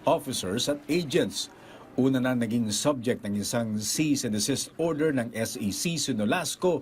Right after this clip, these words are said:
dahil sa promotion ng kanyang illegal investment activities na pinapadaan sa Alpha Net World Corporation na mas kilala sa pangalang N-World. Ang order ay base sa monitoring activities ng S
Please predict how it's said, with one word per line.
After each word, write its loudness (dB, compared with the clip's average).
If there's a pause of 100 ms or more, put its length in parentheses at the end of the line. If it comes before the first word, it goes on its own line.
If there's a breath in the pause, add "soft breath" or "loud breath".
(140)
dahil 2
sa 0
promotion 4
ng 0
kanyang 2
illegal 4
investment 0
activities 0 (320 loud breath)
na -2
pinapadaan 0
sa 0 (160)
Alpha 0
Net 2
World 2
Corporation 2 (320 loud breath)
na -8
mas -2
kilala 0
sa -4
pangalang 0 (240 loud breath)
N-World. 2 (160)
Ang 0
order 4
ay -4
base 0
sa 2
monitoring 2
activities 0
ng 2
S 0